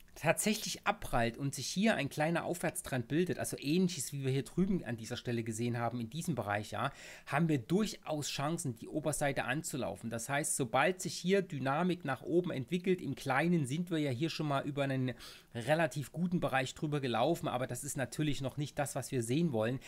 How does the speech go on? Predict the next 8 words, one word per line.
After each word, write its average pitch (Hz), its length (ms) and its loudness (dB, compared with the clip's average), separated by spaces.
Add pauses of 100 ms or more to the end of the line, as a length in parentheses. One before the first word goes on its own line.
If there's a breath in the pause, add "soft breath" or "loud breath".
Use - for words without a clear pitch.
(180 loud breath)
Wir 127 80 -2
brauchen 165 400 2
hier 131 200 0
einen 131 120 0
schönen 156 340 2
Aufwärtstrend, - 880 -6
der 131 80 0
kein, 165 520 6